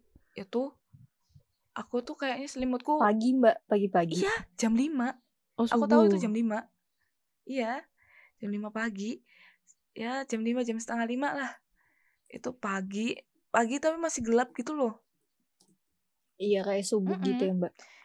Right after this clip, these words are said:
Speaker 1: Itu selimutku itu udah kelepas, kesibak gitu loh. Terus
Speaker 2: Oh iya, Mbak.
Speaker 1: Heeh. Itu aku ngerasa di kakiku tuh kayak ada laba-laba.
Speaker 3: Oh my God.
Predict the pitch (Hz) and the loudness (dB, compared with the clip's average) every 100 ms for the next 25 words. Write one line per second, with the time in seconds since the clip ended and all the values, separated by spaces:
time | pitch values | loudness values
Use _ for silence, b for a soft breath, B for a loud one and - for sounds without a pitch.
0 | b 247 302 330 - _ - 254 247 254 | b -8 -6 -6 -12 _ -8 -4 -2 -4
1 | - 285 349 247 226 - _ _ _ _ | -8 -6 -4 -2 -2 -6 _ _ _ _
2 | _ _ _ - 240 233 233 - - 247 | _ _ _ -8 -6 -4 -6 -6 -10 -6
3 | 247 226 233 214 226 269 240 - _ _ | -2 0 0 -4 -8 -8 -12 -18 _ _
4 | _ _ _ _ _ _ _ _ _ _ | _ _ _ _ _ _ _ _ _ _
5 | 254 277 302 - - - 269 214 190 202 | -6 -6 -6 -10 -14 -2 0 2 0 -2
6 | 190 269 247 277 277 285 _ _ _ _ | -4 -4 -4 -6 -8 -12 _ _ _ _
7 | _ _ _ _ _ _ _ _ _ _ | _ _ _ _ _ _ _ _ _ _
8 | - 269 330 349 349 285 254 285 247 240 | -14 -4 -4 -4 -6 -4 -4 -4 -4 -4
9 | 233 240 254 269 339 - _ _ _ _ | -4 -6 -8 -8 -8 -10 _ _ _ _
10 | _ _ _ _ 240 247 240 - - 233 | _ _ _ _ -4 -2 -2 -4 -2 2
11 | 226 220 226 208 214 208 208 - _ _ | 4 2 2 2 2 4 2 0 _ _
12 | _ - 208 208 185 170 156 160 175 190 | _ -6 -4 -2 -2 -2 -2 -4 -4 -6
13 | 175 170 | -8 -10